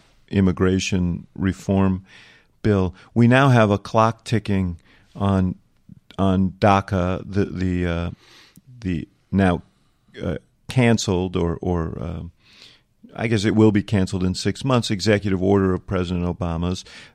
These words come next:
that essentially, uh, protects these eight hundred thousand kids who were brought here to this country as children, not, uh, not of their own volition, and who are essentially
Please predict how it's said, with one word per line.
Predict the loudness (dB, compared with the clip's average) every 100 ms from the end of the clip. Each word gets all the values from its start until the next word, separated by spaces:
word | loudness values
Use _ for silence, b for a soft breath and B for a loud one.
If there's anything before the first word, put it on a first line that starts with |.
| -4
that | -2 0
essentially, | 0 0 0 -4 -4 -4 -8 b b
uh, | -10 -8
protects | -8 -8 -6 -2 -4 -4
these | -6 -4
eight | 0 0
hundred | 0 -2 -4
thousand | -2 -2 -2 -4 -8
kids | -2 -2 -2
who | -4
were | -4
brought | -2 -2 -2 -2
here | -4 -4
to | -6
this | -6 -6
country | -6 -6 -4 -4
as | -4
children, | -4 2 2 2 -2 -4 _ b b b -6
not, | -4 -4
uh, | -4 -4 0
not | 2 4
of | 2
their | 0 0
own | 0 -2
volition, | -2 -2 -4 -4 -2 0
and | 2
who | 2 2
are |
essentially | 2 0 -2 -2 0 0 0